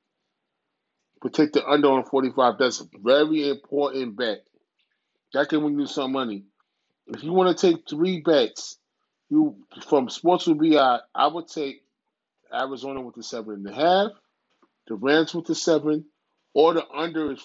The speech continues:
forty-five points. And I also take the Cowboys with the eight and a half. Or,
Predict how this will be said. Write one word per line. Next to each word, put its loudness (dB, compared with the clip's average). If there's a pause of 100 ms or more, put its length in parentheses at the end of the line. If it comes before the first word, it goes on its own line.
forty-five -2
points. -14 (460)
And -14
I -14 (140)
also -4
take -10
the -12
Cowboys -2
with -12
the -10
eight -8
and -8
a -12
half. -6 (1160)
Or, 2